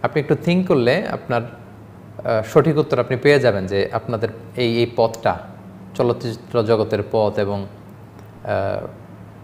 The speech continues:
যদি শাল-, শালীনভাবে কোনো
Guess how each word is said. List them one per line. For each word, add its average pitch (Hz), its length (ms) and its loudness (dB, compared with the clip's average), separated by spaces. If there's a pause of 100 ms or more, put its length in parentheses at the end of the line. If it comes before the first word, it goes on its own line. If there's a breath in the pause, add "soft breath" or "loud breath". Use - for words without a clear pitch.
(480)
যদি 131 200 0
শাল-, 131 380 2
শালীনভাবে 156 760 4 (360)
কোনো 113 400 -2